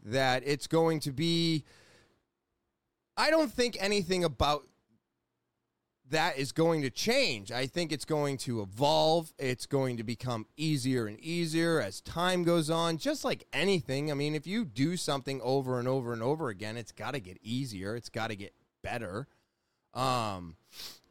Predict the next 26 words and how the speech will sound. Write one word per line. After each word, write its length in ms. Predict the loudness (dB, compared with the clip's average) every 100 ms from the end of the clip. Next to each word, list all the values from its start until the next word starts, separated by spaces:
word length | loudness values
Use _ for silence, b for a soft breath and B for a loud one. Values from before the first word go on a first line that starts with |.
| _ _ _
but 320 | -2 0 -2 -2
I, 340 | 0 0 0 -6 _ _ _ _ -4
I've 220 | -2 0
been 240 | 0 0
feeling 640 | -4 -2 0 0 0 -2
really 260 | 0 0 0
good. 340 | 0 2 2
I 140 | 0 -2
had 340 | 0 0 0
a 460 | 0 0 0 0 -2
lot 460 | -6 -2 0 2
of 80 | 0
strenuous 840 | -4 -10 -2 0 2 0 -2 -4 -6
things 380 | -2 0 0 -2
happen 540 | -4 -4 -2 -4 -4 -2
this 280 | -2 -2
week. 380 | -2 0 0 -4 b b b
I 140 | -2 -2 -2
dealt 280 | 0 0 0
with 180 | 0 2
them 220 | 0 0
the 80 | -4
best 420 | -4 -4 -4 -4
that 180 | -2 -2
I 140 | -4
could. 600 | -8 -4 2 4 4 0